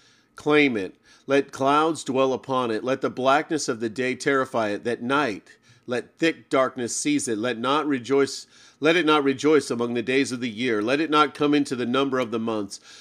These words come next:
Behold, let that night be barren. Let no joyful cry enter it. Let those curse it who curse the day, who are ready to rouse up Leviathan. Let the stars of its dawn be dark. Let it hope for light, but have none,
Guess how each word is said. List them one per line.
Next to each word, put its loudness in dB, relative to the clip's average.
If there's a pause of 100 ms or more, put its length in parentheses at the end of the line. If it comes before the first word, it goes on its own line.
(180)
Behold, 4
let 2
that 0
night 0
be -6
barren. 2
Let -2
no 4
joyful 0
cry -4
enter -6
it. -8 (300)
Let 4
those 4
curse 0
it 0
who 0
curse 2
the 2
day, 2
who 0
are 2
ready 2
to -4
rouse 4
up 0
Leviathan. 2 (320)
Let 6
the 2
stars 4
of 4
its 0
dawn 2
be 0
dark. 0
Let -2
it -2
hope -4
for 0
light, 0
but -6
have -4
none, -6